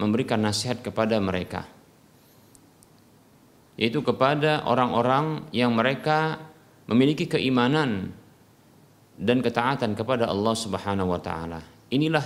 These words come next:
dia al-wala, loyalitas dan kecintaan yang disyariatkan, bahkan diwajibkan.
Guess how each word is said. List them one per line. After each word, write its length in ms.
dia 400
al-wala, 760
loyalitas 560
dan 100
kecintaan 680
yang 400
disyariatkan, 720
bahkan 460
diwajibkan. 960